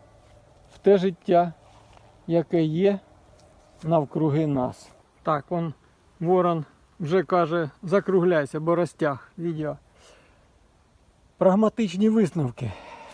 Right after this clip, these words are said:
Величезна подяка школі Павла Крука. Це такий поштовх для вашого розвитку.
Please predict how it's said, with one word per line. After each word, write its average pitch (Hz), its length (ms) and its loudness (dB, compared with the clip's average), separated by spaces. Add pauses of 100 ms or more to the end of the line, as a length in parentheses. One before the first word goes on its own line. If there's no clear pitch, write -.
(1080)
Величезна 202 580 -2
подяка 175 500 -4
школі 135 460 -6 (500)
Павла 170 300 -2
Крука. 175 480 -4 (720)
Це 190 240 -2
такий 196 440 -4
поштовх - 720 -6 (100)
для 180 420 -2
вашого 180 480 -4
розвитку. 170 640 -8